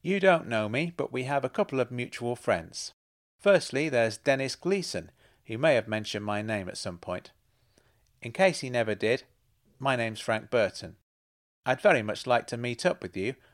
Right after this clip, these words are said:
and have a chat about some things. For a start, I haven't seen Dennis for years and would love to know what became of him. Secondly, I have a few questions about our other mutual friend,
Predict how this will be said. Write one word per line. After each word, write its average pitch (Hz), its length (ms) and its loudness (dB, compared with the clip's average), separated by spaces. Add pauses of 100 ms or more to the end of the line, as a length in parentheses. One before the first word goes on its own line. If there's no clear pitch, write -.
and - 100 -8
have 117 160 -2
a 120 60 -6
chat - 320 0
about 98 280 -2
some 90 160 -12
things. 90 480 -12 (460)
For 208 160 4
a 135 60 4
start, 120 500 4 (260)
I 131 120 -2
haven't 143 240 0
seen 113 240 -8
Dennis 110 300 -2
for 123 100 -8
years 127 460 -4 (260)
and 135 140 -2
would 165 160 0
love 202 180 4
to 117 100 -8
know 101 160 0
what 113 140 2
became 151 340 -2
of 92 120 -12
him. 87 200 -10 (640)
Secondly, 104 580 2 (120)
I 131 80 -4
have 165 160 2
a 117 60 -4
few 113 240 -8
questions 107 460 -4
about 110 360 0
our 120 180 2
other 101 340 0
mutual 101 420 -8
friend, 101 380 -6